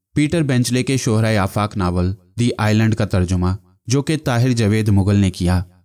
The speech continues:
आदमखोर जजीरा, मछलियां पकड़ने वाली जदीद तर्ज की एक खूबसूरत कश्ती खुले समुंदर में हचकोले खा रही थी। सूरज दूर मगरिब में एक सुरख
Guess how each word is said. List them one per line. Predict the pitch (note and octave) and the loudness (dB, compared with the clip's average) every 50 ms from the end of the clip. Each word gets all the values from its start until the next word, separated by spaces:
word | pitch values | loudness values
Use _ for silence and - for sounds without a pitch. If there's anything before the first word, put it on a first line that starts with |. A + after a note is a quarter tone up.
| _ _ _ _ - - | _ _ _ _ -6 -4
आदमखोर | A2+ A2+ A2+ A#2+ B2 A#2+ - - B2+ A#2+ A#2+ | -2 -2 0 0 -2 -2 -2 0 0 0 0
जजीरा, | A2+ G#2 G#2 F#2 F#2 F#2+ F#2 F2+ F#2 F2+ F#2+ G#2+ _ _ _ _ _ _ _ _ _ - | 0 0 0 0 0 -2 0 0 0 -2 -2 -4 _ _ _ _ _ _ _ _ _ -4
मछलियां | B2+ C3+ - - - D3+ D3+ C#3+ | -4 -2 -2 -2 -2 -2 -2 -2
पकड़ने | - A2 E2+ G#2+ F2+ F#2 F#2 | -2 -4 -4 -2 -4 -2 -2
वाली | F#2 F#2+ F2+ F2 F2+ F#2 G#2 - _ _ - G#2+ | -2 -2 -2 -2 -4 -6 -6 -10 _ _ -10 -4
जदीद | A2 C3 B2 B2+ D3 D#3+ D#3+ | -2 -2 0 0 -2 -4 -2
तर्ज | - B2 A#2 A#2 | -2 -2 -2 -2
की | - - B2 | -2 -2 -2
एक | B2 B2 - | -2 -2 -2
खूबसूरत | B2 - - G#2+ F2+ - - G#2+ G#2 G#2+ - - G2 | -4 0 0 -2 -2 -2 -2 -2 -2 -2 -4 -4 -6
कश्ती | F#2 F#2 - - G2 F#2+ G#2 - _ _ - | -6 -6 -6 -6 -6 -6 -6 -8 _ _ -6
खुले | - D#3+ E3 F#3+ | -4 -2 0 0
समुंदर | G3 - - C#3+ C#3+ C#3+ D3 D3 | 0 0 0 0 2 0 0 0
में | C#3+ D3 | 0 0
हचकोले | D3+ C#3+ G#2+ - - G2+ G2 A2+ | 0 -2 -2 -2 -2 -2 -2 -2
खा | G#2+ - G#2 F#2 | -2 -2 -2 -2
रही | F#2+ F#2 F#2 F#2 F2 | -2 -2 -2 -4 -4
थी। | - - F#2+ F2+ G2 - _ _ _ _ _ _ _ _ - | -4 -6 -6 -6 -6 -10 _ _ _ _ _ _ _ _ -8
सूरज | - D3 D3+ D#3 F3+ F#3+ F3 | -2 0 0 2 2 0 0
दूर | C3+ C3 C#3 C#3 | 2 2 2 2
मगरिब | B2+ A#2 A2 A2+ A2+ A2 F#2 | 2 2 2 0 0 0 0
में | F2+ F2+ F#2 F#2+ G#2+ - - - | 0 0 -2 -2 -6 -8 -6 -4
एक | B2 B2+ - | -4 -4 -2
सुरख | - B2+ A2 B2 B2 | -2 -2 -2 -2 -4